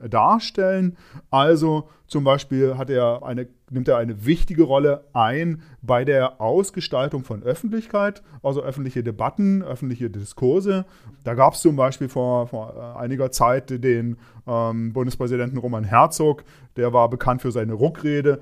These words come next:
„Durch Deutschland muss ein Ruck gehen.“ Und das war, glaube ich, auch für die Agenda zwanzig zehn Politik, die dann später kam, auch eine Referenz.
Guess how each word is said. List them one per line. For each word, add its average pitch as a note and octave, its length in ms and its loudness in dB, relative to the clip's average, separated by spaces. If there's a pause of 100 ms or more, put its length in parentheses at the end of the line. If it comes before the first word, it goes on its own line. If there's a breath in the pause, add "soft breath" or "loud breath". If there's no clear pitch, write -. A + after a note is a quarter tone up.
(160 loud breath)
„Durch A#2+ 160 -8
Deutschland B2+ 320 -4
muss C3 140 -6
ein A2+ 240 -8
Ruck D#3 180 -6
gehen.“ C#3+ 380 0 (120)
Und A#2 80 -14
das A#2+ 140 -6
war, B2 100 -2
glaube B2+ 240 4
ich, B2 140 -4
auch A#2+ 160 -8
für B2+ 140 -6
die A#2+ 120 -6
Agenda B2 360 -4
zwanzig B2 340 -8 (240)
zehn D#3+ 320 2
Politik, D3+ 480 0 (220 soft breath)
die B2+ 80 0
dann B2+ 140 2
später B2+ 340 -2
kam, A#2+ 400 2 (160 loud breath)
auch B2 240 0
eine A#2+ 280 -2
Referenz. B2 760 0